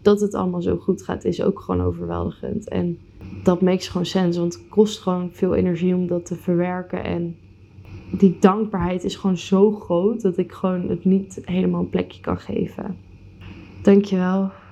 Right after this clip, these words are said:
eh, dat ik mijn brain dump hier weer mocht uiten. En ik ben heel benieuwd om te horen of jullie je in deze gevoelens kunnen herkennen.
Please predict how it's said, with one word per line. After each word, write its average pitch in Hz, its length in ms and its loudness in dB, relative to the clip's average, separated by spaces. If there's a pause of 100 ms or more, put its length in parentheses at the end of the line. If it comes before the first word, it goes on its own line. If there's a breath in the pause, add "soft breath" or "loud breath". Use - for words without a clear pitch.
(320 loud breath)
eh, 170 340 -2 (100)
dat 180 200 -2
ik 175 340 -2 (340 loud breath)
mijn 175 560 0
brain 196 460 6 (360)
dump 170 300 0
hier 170 260 -2
weer 170 200 -2
mocht 170 440 -6
uiten. 170 600 -2 (500 loud breath)
En 202 80 4
ik 175 80 6
ben 175 120 6
heel 190 160 8
benieuwd 202 300 6
om 185 140 0
te 175 100 -8
horen 180 220 -2
of - 140 -6
jullie 175 580 0 (340 loud breath)
je 185 140 2
in 180 100 6
deze 175 340 2
gevoelens 170 720 -4
kunnen 175 220 0
herkennen. 175 640 -4